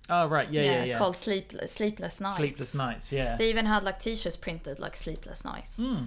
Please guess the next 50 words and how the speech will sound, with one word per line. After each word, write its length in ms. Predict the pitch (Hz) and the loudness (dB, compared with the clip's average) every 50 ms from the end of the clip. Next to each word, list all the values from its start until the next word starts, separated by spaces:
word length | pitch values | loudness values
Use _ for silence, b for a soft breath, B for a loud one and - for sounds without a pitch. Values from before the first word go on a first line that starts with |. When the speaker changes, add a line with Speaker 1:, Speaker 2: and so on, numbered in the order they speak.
| B B B B B | B B B B B
Speaker 2:
Just 180 | 240 247 - | 2 6 10
'cause 180 | - - 247 - 220 | 12 12 12 12 12
it 100 | 214 208 | 12 12
was 160 | 202 196 - | 10 6 2
some 220 | - 208 190 185 | 2 2 2 2
more 140 | 180 180 175 | 2 0 0
kind 180 | 175 180 175 170 | 0 -2 -2 -4
of 120 | 170 - | -4 -4
professional, 640 | - 190 180 - - 196 - - - 175 175 175 175 | -6 -6 -4 -2 -4 -4 -4 -4 -4 -4 -4 -4 -4
more 160 | 175 175 170 | -4 -4 -6
kind 180 | - - 160 | -6 -6 -6
of 140 | 160 - - | -6 -4 -4
like, 320 | - - - - - - - - - B B B B B B B | -4 -4 -4 -6 -8 -10 -12 -12 -12 B B B B B B B
"Hi, 300 | B 196 196 208 196 170 175 | B -6 -4 -4 -4 -4 -6
we're 80 | 175 | -6
coming 300 | 175 - 208 196 190 170 | -6 -4 -6 -6 -6 -6
from 160 | - 175 170 | -6 -6 -6
this, 340 | 165 160 160 156 - - - | -6 -6 -6 -6 -6 -6 -4
uh, 260 | 170 165 165 165 165 165 | -4 -4 -2 -2 -4 -4
movie 480 | 170 170 175 175 180 175 165 160 156 156 - | -4 -4 -6 -6 -6 -6 -6 -6 -6 -8 -8
called 220 | - - 165 156 | -10 -8 -6 -6
Sleepless 460 | - - 180 175 175 190 185 - - | -4 -4 -4 -6 -6 -6 -6 -6 -6
Nights 400 | 185 185 190 214 226 220 - - | -6 -4 -4 -4 -4 -4 -6 -6
and 80 | 180 170 | -6 -4
we're 80 | 175 | -4
looking 320 | 175 180 180 - 185 180 170 | -4 -6 -6 -8 -8 -8 -8
for 380 | - - 180 180 180 180 180 175 | -8 -6 -6 -4 -4 -6 -6 -4
blah, 100 | - 147 | 0 4
Speaker 1:
Yeah, 220 | 151 147 143 139 135 | 6 6 8 6 6
Speaker 2:
blah." 80 | 135 | 4
Speaker 1:
it 40 | 127 | 4
sounds 240 | 135 156 160 147 139 | 4 4 4 4 4
like 120 | 139 135 - | 2 0 0
a 60 | 131 | -2
sexy 400 | - - 156 - - - 139 127 | -2 -2 -2 -2 -2 -2 -2 0
rom-com. 580 | 139 139 139 135 131 - 135 127 120 117 110 - - - | 2 2 2 0 0 -2 -2 -2 -4 -4 -8 -10 -10 -4
Speaker 2:
Yeah. 280 | - 226 202 175 165 - - - - | 0 2 2 2 2 0 -6 -8 -6
Speaker 1:
I'd 120 | 135 131 | -4 -2
imagine 320 | 131 131 127 127 120 127 | 0 0 0 0 -2 -2
Michael 260 | 135 131 127 - 135 120 | -2 -2 -2 -2 -2 0
Douglas 380 | - 139 131 - 139 131 - | 0 0 0 0 -4 -6 -6
could 120 | - 139 123 | -4 -4 -2
have 60 | 120 | -2
been 140 | 135 127 123 | -2 -2 -2
in 80 | 123 | -4
it. 80 | 127 - - - - - - | -6 -8 -14 -20 -20 -12 -8
Speaker 2:
It 100 | - 220 | -6 -2
sounded 220 | 214 254 233 214 202 | 0 0 0 2 2
like 180 | 190 185 180 - | 0 0 -2 -4
they 140 | 175 175 | -6 -6